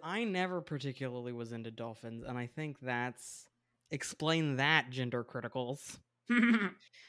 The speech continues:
Speaker 1: The thing is, when they were first being published, I was too young to read them, 'cause they started being published in the late nineties.
Speaker 2: Yeah, no, and I, I was, like, in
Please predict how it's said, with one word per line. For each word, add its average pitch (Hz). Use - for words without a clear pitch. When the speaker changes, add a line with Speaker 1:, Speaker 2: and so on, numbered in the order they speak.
Speaker 1:
The 160
thing 302
is, 226
when 156
they 196
were 196
first 226
being 202
published, 139
I 131
was 143
too -
young 120
to -
read 117
them, 165
'cause 139
they 143
started 185
being 147
published 131
in 123
the 113
late 117
nineties. 131
Speaker 2:
Yeah, 180
no, 175
and 165
I, 165
I 175
was, 165
like, 165
in 147